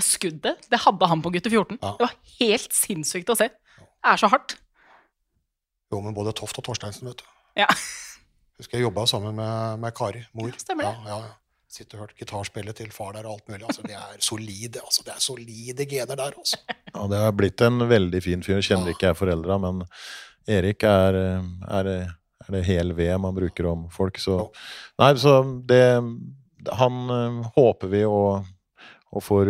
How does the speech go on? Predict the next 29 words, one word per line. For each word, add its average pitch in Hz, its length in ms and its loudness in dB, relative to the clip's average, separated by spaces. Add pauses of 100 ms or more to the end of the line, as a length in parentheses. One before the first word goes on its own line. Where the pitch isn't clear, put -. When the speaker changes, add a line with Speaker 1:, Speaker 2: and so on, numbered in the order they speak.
Speaker 3:
rulla 95 460 0
i 90 60 0
gang. 87 200 -4 (360)
Men 101 120 0
det 95 80 8
er 90 240 4
fortsatt - 520 -4
litt 85 160 -6
uklart, 85 360 -4
da. - 560 -12 (840)
Speaker 2:
På 185 80 2
høyrebekken 139 440 4
der, 147 100 4
da? 208 220 4 (420)
Der 147 120 6
har 143 120 6
det 131 80 2
jo 135 60 6
vært 135 160 0
tre 113 180 0 (100)
og 131 100 -2
fire 123 260 -4
og 117 100 -2
alt - 80 -12
mulig. 127 180 -2
Nå 147 120 2
er 131 80 2
det - 80 -4
to. 160 100 0